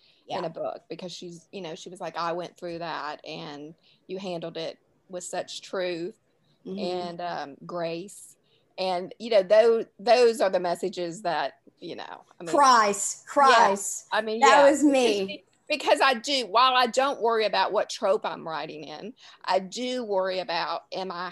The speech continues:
Speaker 2: handling this particular issue with
Speaker 1: Correctly.
Speaker 2: sensitivity?
Speaker 1: Yeah.
Speaker 2: Um, I never wanna be like, "Oh, you know, oh," just flip it about something. Um, I, I do try, um,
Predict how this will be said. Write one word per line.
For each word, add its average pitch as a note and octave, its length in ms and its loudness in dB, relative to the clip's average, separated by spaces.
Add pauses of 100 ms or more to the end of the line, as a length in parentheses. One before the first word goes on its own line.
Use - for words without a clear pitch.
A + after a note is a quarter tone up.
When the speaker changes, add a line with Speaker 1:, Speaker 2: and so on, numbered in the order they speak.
(140)
Speaker 2:
handling F#3+ 840 -10 (320)
this F#3 320 -4
particular F3 760 -10 (100)
issue E3+ 760 -6 (400)
with F3+ 100 -2
Speaker 1:
Correctly. F3+ 500 -2
Speaker 2:
sensitivity? - 440 -10 (500)
Speaker 1:
Yeah. G3 240 -2
Speaker 2:
Um, E3+ 360 -12 (200)
I G#3+ 60 0
never G#3+ 280 4
wanna G3+ 240 -2
be F#3 160 -4
like, D#3 380 -4
"Oh, F3 460 -2
you F3 140 -8
know, D#3 280 -8
oh," G#3 340 -6
just G3 280 -16
flip A3+ 380 -6
it D#3+ 260 -6
about D#3+ 360 -4
something. E3+ 600 -10 (420)
Um, E3 480 -6 (1080)
I, E3+ 200 -2
I G3 100 -2
do G#3+ 280 -8
try, F3+ 880 -2
um, E3+ 440 -8